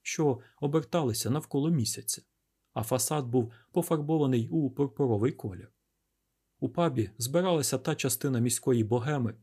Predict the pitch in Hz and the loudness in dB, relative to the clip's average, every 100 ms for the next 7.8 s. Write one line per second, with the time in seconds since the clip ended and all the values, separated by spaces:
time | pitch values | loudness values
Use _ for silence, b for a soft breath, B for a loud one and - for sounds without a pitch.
0 | _ - - 160 - 156 160 147 135 127 | _ -8 -2 -2 0 2 2 2 0 0
1 | 147 175 147 104 - - _ _ _ _ | 0 0 0 -4 -8 -18 _ _ _ _
2 | _ - 110 104 147 120 120 110 107 98 | _ -6 -4 0 0 0 -2 -2 -4 -6
3 | _ _ 113 107 123 131 110 107 104 _ | _ _ -6 2 4 4 4 0 -2 _
4 | _ _ - 143 165 - 151 156 135 107 | _ _ -8 2 2 4 2 4 2 2
5 | 98 - 131 113 - 110 - _ _ _ | 0 4 4 4 -2 -2 -6 _ _ _
6 | - 156 - 156 156 151 139 127 139 127 | -4 -4 -2 -2 2 2 2 2 2 4
7 | 120 170 151 98 - 117 - 107 | 4 2 2 2 0 -6 -8 -18